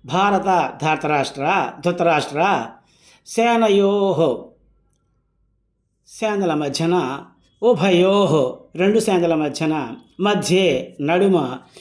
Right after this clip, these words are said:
విషీదంతం దుఃఖితుడైనటువంటి ఇదం ఈ వచః వాక్కును తం అతనితో అంటే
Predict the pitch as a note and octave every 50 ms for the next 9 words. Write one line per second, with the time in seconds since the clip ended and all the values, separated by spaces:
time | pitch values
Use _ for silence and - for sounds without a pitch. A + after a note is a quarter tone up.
0 | - _ - F#3+ A3 - A#3+ C#4 C4+ C4+ A#3 A#3 G#3 G3 F#3 D#3+ F#3+ F3+ D#3 C3+
1 | B2+ B2+ - - - D3 C#3 E3 G#3+ G#3 G#3 - C#4+ A#3 C4 A3+ A3 G3+ F#3 F3
2 | E3+ D3+ D#3 D#3+ D#3+ D3+ D3+ E3 D#3 C#3 C3+ C3+ - - _ _ _ - - C4+
3 | B3+ B3 A#3+ G#3+ F3+ C#3+ A#2+ A2+ - - - _ _ _ _ _ - - C4 B3+
4 | A#3+ A3+ F#3 D#3 C#3+ C#3 - - _ _ _ _ _ _ _ - F#3 G#3 G3+ G#3
5 | F#3+ D#3 C3 D#3+ D3+ C#3 B2 A2+ G2 - - _ _ - E3 E3+ F#3 F3 - -
6 | F3 D3 C#3 D3 D#3 D#3 C3+ A#2 A2 A2 - - _ _ _ _ _ _ _ _
7 | _ - - A3 G#3+ F#3+ D#3 B2+ A#2 A2+ - - - _ _ _ _ _ _ -
8 | C#3+ C3 - - C3 B2 C3 B2 - B2 A#2+ C3+ E3+ G3 - - _ _ _ _
9 | _ _ _ _ _ _ _ _ - D3+ D3+ E3 E3+ D3 C3 C3 C3 C3 B2+ -